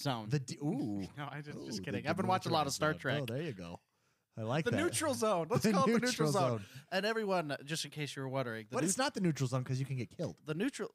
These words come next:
Speaker 1: w-, you can get killed in the neutral zone.
Speaker 2: Oh, okay.
Speaker 1: The neutral zone is the buffer between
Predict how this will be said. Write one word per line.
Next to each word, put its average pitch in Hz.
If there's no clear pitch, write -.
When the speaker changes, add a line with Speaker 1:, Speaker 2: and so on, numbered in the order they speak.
Speaker 1:
w-, 165
you 285
can 403
get 254
killed 220
in 175
the 160
neutral 185
zone. 131
Speaker 2:
Oh, 117
okay. 156
Speaker 1:
The 185
neutral 277
zone 120
is 165
the 160
buffer 131
between 139